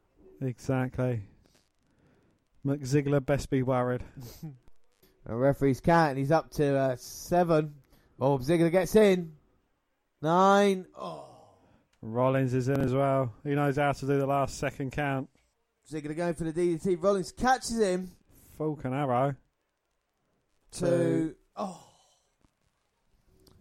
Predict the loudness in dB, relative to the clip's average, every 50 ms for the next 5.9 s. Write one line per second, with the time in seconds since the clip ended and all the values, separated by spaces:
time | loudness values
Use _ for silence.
0 | -20 _ -8 -4 -2 0 0 2 0 0 0 -2 -4 -4 -4 -4 -4 -4 -4 -4
1 | -6 -8 -10 -8 -6 -6 -4 -4 -2 -2 -2 -2 -2 -4 -6 -8 _ -6 -4 -2
2 | 0 0 0 0 0 -2 -2 -4 -8 _ _ _ _ _ _ _ _ _ _ _
3 | _ _ -10 -8 -6 -4 -2 -2 0 0 4 4 6 6 6 4 2 0 -2 -6
4 | -10 -14 -16 -12 -6 -2 -2 0 0 0 -2 -2 -4 -8 -20 -20 -6 0 4 6
5 | 6 6 6 4 2 0 -2 0 0 2 2 2 2 0 -2 -2 -6